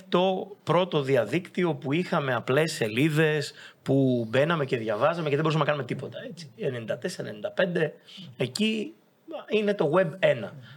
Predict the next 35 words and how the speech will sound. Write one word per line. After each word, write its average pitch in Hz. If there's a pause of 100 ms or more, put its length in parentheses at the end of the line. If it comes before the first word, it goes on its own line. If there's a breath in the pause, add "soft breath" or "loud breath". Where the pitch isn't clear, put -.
Δεν 196
έχουμε 175
καμία 165
συμμετοχή 135
χρήστη, 214
δεν 180
έχουμε 147 (560 loud breath)
influencers, 175
δεν 170
έχουμε 170
τίποτα. - (560 loud breath)
Πάμε, 233
λοιπόν, 165
δύο 170
χιλιάδες 151
τέσσερα, 170
δύο 156
χιλιάδες 143
πέντε 240
στο 165
web 185 (180)
δύο, 151 (340 loud breath)
όπου 165
εκεί 190
έχουμε 180
την 127
εμφάνιση 123 (280 loud breath)
των 139
κοινωνικών 135
δικτύων, 196 (320 soft breath)
όπου 165
μπορούμε 170
να 131 (560)
γράψουμε, 202
να 131